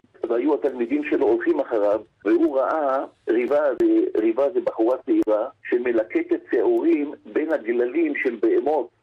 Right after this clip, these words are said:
מחפשת משהו לאכול, אולי איזה שעורים קטנים.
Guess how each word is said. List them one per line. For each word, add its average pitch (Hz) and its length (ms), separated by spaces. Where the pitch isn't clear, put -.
מחפשת - 600
משהו 147 340
לאכול, 151 560
אולי 117 160
איזה 139 200
שעורים 131 380
קטנים. 147 500